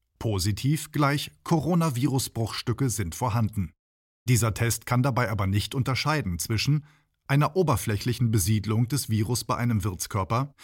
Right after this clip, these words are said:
einer bereits stattfindenden Infektion des Wirtskörpers, dem Grad der Infektion eines Wirtskörpers,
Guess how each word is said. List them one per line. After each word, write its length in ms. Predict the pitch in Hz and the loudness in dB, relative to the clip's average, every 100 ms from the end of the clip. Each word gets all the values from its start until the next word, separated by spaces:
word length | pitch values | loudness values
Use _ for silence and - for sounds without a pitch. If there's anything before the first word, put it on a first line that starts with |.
| - - | -20 -6
einer 200 | - 151 | 0 2
bereits 380 | 143 127 143 - | 2 2 0 0
stattfindenden 760 | - 170 - - 117 - 110 104 | -2 -4 -2 -2 0 0 0 2
Infektion 640 | 147 143 123 - 156 156 | 0 0 -2 -2 0 2
des 220 | 104 - | 0 -2
Wirtskörpers, 760 | 101 90 - 101 90 117 139 - _ - - - _ | -4 -6 -4 -4 -2 -2 -4 -10 _ -20 -20 -20 _
dem 160 | 135 123 | 0 0
Grad 420 | 123 156 156 - | 2 0 0 -4
der 120 | 107 | -4
Infektion 720 | 113 98 101 - - 95 107 | -2 -2 -4 -6 -4 -2 -2
eines 280 | - 117 110 | 0 0 0
Wirtskörpers, 800 | 110 113 - 113 104 113 127 - | 0 -2 -2 -2 0 -2 -4 -8